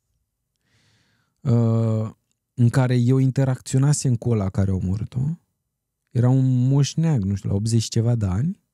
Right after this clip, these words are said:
uh, iar ea s-a opus unui viol, ăla a încercat să o violeze, asta s-a opus și ăla s-a declanșat nebunia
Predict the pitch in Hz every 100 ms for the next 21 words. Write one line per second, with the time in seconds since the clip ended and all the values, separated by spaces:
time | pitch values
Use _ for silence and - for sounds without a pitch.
0 | _ _ _ _ _ _ _ _ - 120
1 | 123 127 123 120 127 131 127 120 _ _
2 | _ _ _ _ _ - - 113 110 -
3 | 127 - 123 110 90 87 98 294 - _
4 | _ _ _ _ _ - 135 127 120 120
5 | - 104 104 101 104 139 240 - _ _
6 | _ 139 139 135 - 101 90 - 165 175
7 | - - - 165 - - 160 _ _ _
8 | _ _ _ 143 _ _ _ 120 117 117
9 | 120 135 120 110 123 175